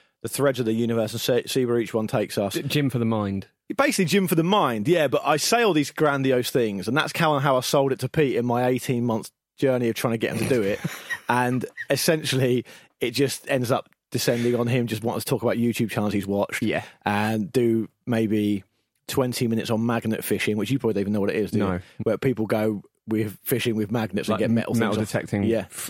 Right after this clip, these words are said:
Speaker 2: on a canal,
Speaker 1: Yeah,
Speaker 2: for
Speaker 1: basically,
Speaker 2: example,
Speaker 1: yeah.
Speaker 2: right.
Speaker 1: Um, or he's really obsessed with this thing called the lock-picking lawyer, which is, like, a lawyer. He's got a YouTube channel where he picks locks. Um, so it's, it's kind of, it really is just Pete's indulging half an hour once a week.
Speaker 2: Yeah.
Speaker 1: Twice a week, sorry.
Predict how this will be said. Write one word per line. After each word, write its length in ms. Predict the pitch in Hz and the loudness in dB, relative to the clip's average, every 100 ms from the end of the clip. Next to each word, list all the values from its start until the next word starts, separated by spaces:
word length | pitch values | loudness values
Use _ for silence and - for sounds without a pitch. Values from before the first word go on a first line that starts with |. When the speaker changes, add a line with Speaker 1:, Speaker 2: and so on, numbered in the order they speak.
| - | -6
Speaker 2:
on 240 | 113 101 101 | -4 -2 -2
a 60 | |
canal, 420 | - 104 95 90 - | -2 -2 0 -2 -2
Speaker 1:
Yeah, 140 | 127 120 | 0 0
Speaker 2:
for 40 | |
Speaker 1:
basically, 380 | 120 117 110 107 | 0 0 0 0
Speaker 2:
example, 260 | 104 90 95 | 0 -2 -2
Speaker 1:
yeah. 140 | 98 | 0
Speaker 2:
right. 200 | 107 107 | 0 0
Speaker 1:
Um, 140 | 104 - | -2 0
or 420 | 113 110 107 104 - - | 0 2 0 -2 -6 -8
he's 180 | - 131 | -4 0
really 160 | 147 151 | 2 2
obsessed 280 | - 143 127 | 2 -2 0
with 60 | |
this 120 | 123 | -2
thing 120 | - 113 | -2 -2
called 160 | 123 | -2
the 60 | 113 | 0
lock-picking 680 | 120 123 - - 117 117 107 | 0 0 -2 -6 -2 -2 2
lawyer, 320 | 113 117 135 - _ _ - - - 120 | 2 2 -2 -8 _ _ -20 -16 -6 -2
which 160 | 117 | 0
is, 40 | 117 | -2
like, 100 | 123 | 0
a 60 | |
lawyer. 480 | 120 131 127 98 98 - | 2 4 2 2 0 -2
He's 140 | 113 | -2
got 140 | 110 | -2
a 40 | 104 | 0
YouTube 300 | 117 113 104 | 0 0 -2
channel 160 | 107 | 0
where 80 | 95 | 0
he 60 | 101 | 0
picks 260 | - - | -2 -2
locks. 520 | 104 104 104 - - - _ _ _ - | 0 0 0 -4 -12 -12 _ _ _ -4
Um, 520 | 92 95 92 92 95 | -2 0 0 -2 0
so 140 | - | 2
it's, 240 | 143 151 - | 2 2 0
it's 140 | 185 | -2
kind 220 | - 208 | 2 2
of, 140 | 190 - - - | 2 0 -12 -4
it 120 | 160 | 0
really 240 | 180 202 175 | 2 4 4
is 80 | 151 | 2
just 180 | 151 143 - | 0 -2 0
Pete's 220 | 170 147 | 0 2
indulging 600 | 151 156 151 131 135 123 - _ - | 0 2 2 2 0 -2 -10 _ -4
half 280 | 131 123 123 | 0 2 2
an 80 | |
hour 220 | 120 110 107 | 0 2 2
once 280 | 107 - | 0 -2
a 60 | 110 | -2
week. 360 | 101 92 - _ | 0 -2 -4 _
Speaker 2:
Yeah. 140 | 113 | 0
Speaker 1:
Twice 180 | 143 165 | 2 2
a 60 | 123 | 0
week, 140 | 95 | -2
sorry. 200 | - 95 | -4 -6